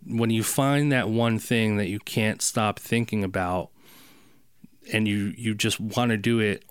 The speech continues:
all day, every day, then you should go ahead and do that thing all day, every day, and do that thing as, as much as you can, you know, obviously based on your, um,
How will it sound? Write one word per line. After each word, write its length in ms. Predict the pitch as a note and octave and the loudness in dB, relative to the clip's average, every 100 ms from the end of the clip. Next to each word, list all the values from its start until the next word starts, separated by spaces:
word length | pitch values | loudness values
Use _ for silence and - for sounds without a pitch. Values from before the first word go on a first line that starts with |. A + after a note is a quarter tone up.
| - | -4
all 300 | A#2 A2+ A2 | 0 0 0
day, 340 | A2+ A2 G2+ | 0 2 2
every 240 | A2 A#2 | 0 0
day, 420 | G#2+ G#2+ G#2+ G2+ - - - - - | -2 -4 -8 -12 -14 -20 -20 -18 -4
then 400 | A2 A2 G#2+ G#2 | 0 2 2 0
you 160 | A2 | 0
should 220 | A2 - - | -2 -4 -2
go 140 | B2 | 0
ahead 220 | G#2+ A2 | 2 0
and 160 | G#2+ G#2 | 0 0
do 200 | A2 G#2+ | 0 0
that 220 | G#2 F#2+ | 0 -2
thing 380 | - A2+ F#2+ F#2 - - - - - | -2 -2 -2 -6 -12 -20 -20 -20 -6
all 220 | - G#2+ | 0 2
day, 180 | G2+ G2+ | 2 2
every 200 | G2+ G#2+ | 2 0
day, 200 | G2+ G2 | 0 0
and 160 | G2 G2 | -2 0
do 220 | B2 C#3 | 2 4
that 200 | B2+ A#2+ | 2 0
thing 400 | - C3+ A#2 A2 - - - - - - | 0 2 2 0 -6 -18 -18 -18 -20 -8
as, 380 | - A#2 A#2 G#2 | 0 2 2 2
as 260 | A2+ A2 A2+ | 0 2 2
much 340 | A2+ A#2+ - | 2 2 0
as 140 | A#2 G#2+ | 0 0
you 120 | G2+ | -4
can, 460 | - B2 F2+ E2 - - | 0 0 0 -6 -14 -4
you 100 | A#2+ | -2
know, 160 | A2 | 0
obviously 560 | G2+ A2 A2 G#2+ - A2 | 2 0 0 0 0 -2
based 380 | G2+ G#2+ G2+ - | 0 0 0 0
on 340 | G#2 G2+ G2 - - - - - - - | 0 0 -2 -6 -18 -20 -20 -20 -18 -4
your, 520 | G#2 G#2 G2+ G2 - | 0 2 2 2 0
um, 400 | G#2 G2 F#2+ F#2+ | 0 0 -2 -6